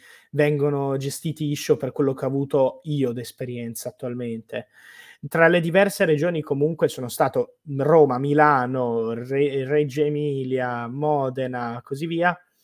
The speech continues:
Cioè, comunque non ho notato differenze ingenti. Alla fine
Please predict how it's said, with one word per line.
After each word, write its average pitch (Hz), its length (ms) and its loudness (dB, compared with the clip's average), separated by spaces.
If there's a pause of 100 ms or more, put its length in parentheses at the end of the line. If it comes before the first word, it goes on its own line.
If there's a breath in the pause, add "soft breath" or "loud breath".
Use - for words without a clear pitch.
(400 loud breath)
Cioè, - 360 2 (220)
comunque 185 580 2 (1080)
non 180 520 2
ho 190 80 2
notato 165 520 6
differenze 143 1300 -2 (680)
ingenti. 143 840 -2
Alla 143 120 0
fine 175 560 0